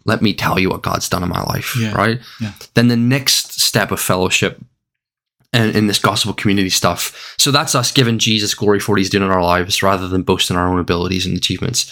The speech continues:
Speaker 2: Mm-hmm.
Speaker 1: The next step is then you share with your brother or sister in Christ where you need God to work in you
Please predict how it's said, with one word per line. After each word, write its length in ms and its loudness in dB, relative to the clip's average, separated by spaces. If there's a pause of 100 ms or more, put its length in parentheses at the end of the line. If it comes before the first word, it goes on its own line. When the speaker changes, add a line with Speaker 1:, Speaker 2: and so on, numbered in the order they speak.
(120)
Speaker 2:
Mm-hmm. 220 -4
Speaker 1:
The 80 4
next 200 2
step 240 0
is 120 0
then 340 2 (380)
you 300 2
share 680 -2
with 140 -6
your 100 0
brother 300 2
or 40 2
sister 400 0
in 60 2
Christ 500 -2 (360)
where 360 2
you 300 0
need 300 0
God 280 2
to 100 -4
work 280 0
in 80 2
you 380 0